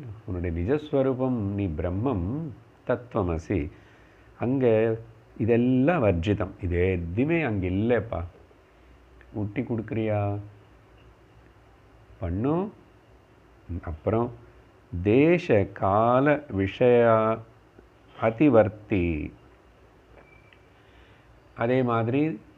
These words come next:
மூணு, அங்க மேல ரா-, நாமரூப குணம்னு சொன்ன மாதிரி தேசமும் காலமும், ஆ, விஷயம்னா வஸ்து అని అర్థం.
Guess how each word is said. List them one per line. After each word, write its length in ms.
மூணு, 400
அங்க 260
மேல 500
ரா-, 460
நாமரூப 720
குணம்னு 340
சொன்ன 280
மாதிரி 560
தேசமும் 760
காலமும், 800
ஆ, 300
விஷயம்னா 760
வஸ்து 480
అని 120
అర్థం. 380